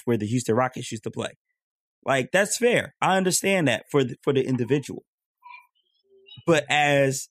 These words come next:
a s-, who, as a spiritual leader, as a guy who's supposed to be bringing the word of Christ to his parishioners, it's like, yo, you, you're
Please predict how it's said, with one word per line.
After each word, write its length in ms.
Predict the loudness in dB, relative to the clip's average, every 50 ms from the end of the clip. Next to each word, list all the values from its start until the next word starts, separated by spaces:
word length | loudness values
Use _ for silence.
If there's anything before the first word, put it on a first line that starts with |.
| _
a 60 | -2 0
s-, 280 | 0 0 0 0 -2 -2 -6 _ _ _ _ -6
who, 260 | -2 0 2 0 0 -2 _ _ _ -2
as 180 | 0 0 2
a 60 | 2
spiritual 680 | 2 0 0 2 2 4 4 4 2 2 2 2 2 2
leader, 460 | 2 2 4 4 4 4 2 0 0 -2
as 160 | -2 0 0
a 60 | 0
guy 380 | 0 0 0 2 2 2 0 0
who's 280 | 0 0 0 0 -2
supposed 380 | -2 0 0 2 2 2 0 -2
to 60 | -4 -4
be 380 | 0 2 4 4 4 2 2 -2 _ _ _ _ _ _ _
bringing 300 | 0 2 2 4 4 4
the 80 | 4 2
word 320 | 2 2 2 2 2 2 0
of 140 | -2 -6 -8
Christ 500 | -4 -2 0 0 0 0 -2 -4 -4 -2
to 120 | 0 0
his 260 | 2 2 0 0 -2
parishioners, 800 | -6 -4 -2 0 0 0 0 -2 -2 -2 -2 -2 -2 -4 -8 -14 _ _ _ _ _ _ _ _ _ _ _ _ _ _ _ _ _ _ _ _
it's 240 | -2 -2 -2 -2 0
like, 440 | 0 2 2 2 2 2 0 -2 -6 _
yo, 380 | -8 -2 2 2 4 4 4 2
you, 300 | 0 0 -2 -2 -2 -2 _ _ _ _ _ _ _
you're 260 | -6 -2 -2 -2 -2